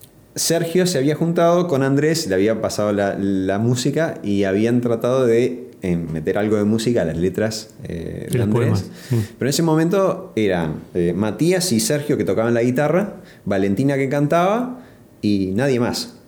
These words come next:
Speaker 1: Entonces Sergio tenía una maquinita de ritmos, una cajita de ritmos, que, eh, era básicamente un aparatito donde uno podía programar baterías. Pero era muy,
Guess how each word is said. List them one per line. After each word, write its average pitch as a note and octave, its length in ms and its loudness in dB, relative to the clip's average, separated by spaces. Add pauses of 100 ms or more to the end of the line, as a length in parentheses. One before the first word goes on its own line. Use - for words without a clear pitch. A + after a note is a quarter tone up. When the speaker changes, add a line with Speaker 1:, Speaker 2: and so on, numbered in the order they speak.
(140)
Speaker 1:
Entonces C#3+ 360 0
Sergio F#3+ 680 0
tenía D3+ 300 2
una D3 140 4
maquinita A#2+ 600 2
de G#2+ 80 2
ritmos, A#2+ 460 0
una A#2 180 0
cajita A#2 400 0
de G2 60 2
ritmos, G2 500 -2 (720)
que, A#2+ 560 -2
eh, F2+ 400 0
era A2+ 160 0
básicamente C3 420 0
un A#2+ 80 2
aparatito B2 720 0
donde G#2 220 2
uno C3 160 0
podía A2+ 280 2 (640)
programar G2 800 0
baterías. F2+ 720 -2 (380)
Pero B2+ 140 0
era F#3+ 100 0
muy, D#3+ 160 4